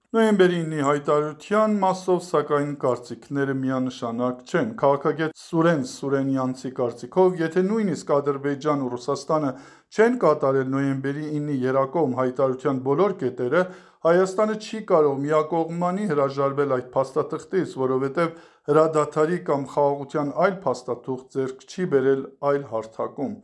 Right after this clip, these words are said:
Քաղաքագետի կարծիքով՝ արտգործ նախարարության պատասխանը Լավրովին մեկ նպատակ ուներ՝ մերժել ռուսական միջնորդությունը, ինչը նրա կարծիքով նվեր էր Ալիևին։ Քաղաքագետ Ռոբերտ Ղևոնդյանը, մինչդեռ, այլ արձանագրում է անում.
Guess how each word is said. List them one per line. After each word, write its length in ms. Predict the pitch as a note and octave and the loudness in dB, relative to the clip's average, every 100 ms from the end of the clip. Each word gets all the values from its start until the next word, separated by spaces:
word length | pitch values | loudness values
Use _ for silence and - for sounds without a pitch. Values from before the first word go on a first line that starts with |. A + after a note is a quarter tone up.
| _ | _
Քաղաքագետի 680 | - F3+ F3 F3 E3+ D3+ D3+ | 0 4 6 4 -2 -2 -6
կարծիքով՝ 580 | C#3+ D3 C3+ - - G3+ | -4 -2 -2 -6 -2 0
արտգործ 380 | D#3+ D3+ F3+ E3 | 0 -2 -4 -4
նախարարության 680 | D3+ C#3 C#3 C#3 C3+ C3+ D#3 | -2 -4 0 0 0 -2 -4
պատասխանը 640 | - C3+ C3+ A#2+ D#3 C3+ B2+ | -2 -2 -2 -4 -4 -4 -2
Լավրովին 640 | B2 C3 C3 C#3+ E3+ G3+ F#3+ | 0 0 -2 -6 -6 -8 -4
մեկ 260 | D#3+ D#3+ | -4 -4
նպատակ 560 | D#3 D3 - C#3+ D#3 D3+ | -2 -2 -2 0 0 0
ուներ՝ 240 | C#3+ B2+ A#2+ | -2 -4 -4
մերժել 420 | C3+ C#3+ D3+ D#3 | -4 -4 -2 -2
ռուսական 520 | B2 A#2+ B2 B2 C3+ | -4 -6 -4 -2 -4
միջնորդությունը, 760 | A#2+ B2 - C#3+ - - G3 F3+ F3 - _ | -4 -8 -8 -10 -10 -8 -2 -2 -2 -8 _
ինչը 260 | A3+ A3+ F3 | -10 -4 -2
նրա 220 | D3 C3 | 2 2
կարծիքով 720 | C3 C3 A#2 B2+ B2 C3+ C3 | 2 0 -2 -8 -4 -2 -2
նվեր 340 | B2+ B2+ B2+ A#2 | -4 -2 -2 -2
էր 140 | A#2 - | -6 -6
Ալիևին։ 640 | B2+ A#2+ A#2+ A#2+ - B2 - _ | -4 -2 -4 -4 -6 -8 -10 _
Քաղաքագետ 640 | - E3+ D#3+ D#3+ D3 D3+ | 2 4 4 0 0 -2
Ռոբերտ 400 | D3 D3+ D3 C#3+ | 2 2 2 -2
Ղևոնդյանը, 580 | - C#3+ D3 D#3 F3+ G#3 | 0 0 0 0 0 0
մինչդեռ, 340 | F#3 F3+ E3+ D#3+ | -2 -2 -2 2
այլ 240 | F3 F#3 F3+ - | 4 4 4 -2
արձանագրում 880 | D3+ D3 - C#3+ C#3 C3 C3 C#3+ D3 | -2 -2 -4 -4 -2 -4 -6 -6 -4
է 100 | B2 | -6
անում. 280 | A2+ A#2 A#2+ | -8 -8 -10